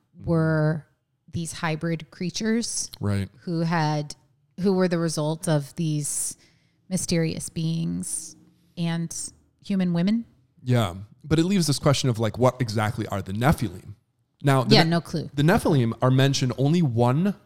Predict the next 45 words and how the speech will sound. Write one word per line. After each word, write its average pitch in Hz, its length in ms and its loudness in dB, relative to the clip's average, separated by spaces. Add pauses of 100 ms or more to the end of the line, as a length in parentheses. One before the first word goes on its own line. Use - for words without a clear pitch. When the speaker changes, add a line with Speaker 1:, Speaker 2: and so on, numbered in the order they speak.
(180)
Speaker 1:
other 131 320 0
time 123 440 -4
in 113 100 -6
the 107 80 -4
Bible. 101 340 -4
It's - 140 -8
in 120 80 -2
Numbers 127 320 0
chapter 120 340 -2
thirteen. 98 880 -6
Speaker 2:
Okay. 147 500 -2 (140)
Speaker 1:
I'll 107 120 -4
look 107 160 -4
that 104 180 -6
one 107 100 -8
up. 92 180 -12
I'll, 113 160 0
I'll 123 240 -2
read 104 180 -6
that 101 180 -8
one 98 100 -14
for - 180 -14
you. - 140 -12
Numbers, 101 580 -8
I - 40 -12
gotta 92 120 -12
look 95 140 -14
it 92 80 -12
up 92 160 -14
here. 92 180 -12
Numbers 98 600 -10
thirteen. 139 760 -8
Okay, 143 600 -6
here 95 120 -10
we - 120 -14
go. 135 680 0
And 117 120 -4
it's 113 160 -4
in 117 100 -2
verse 135 260 0
thirty-two. 123 800 0 (580)
This 175 180 2
is 226 160 0
a-, 151 320 -6
an, 143 80 4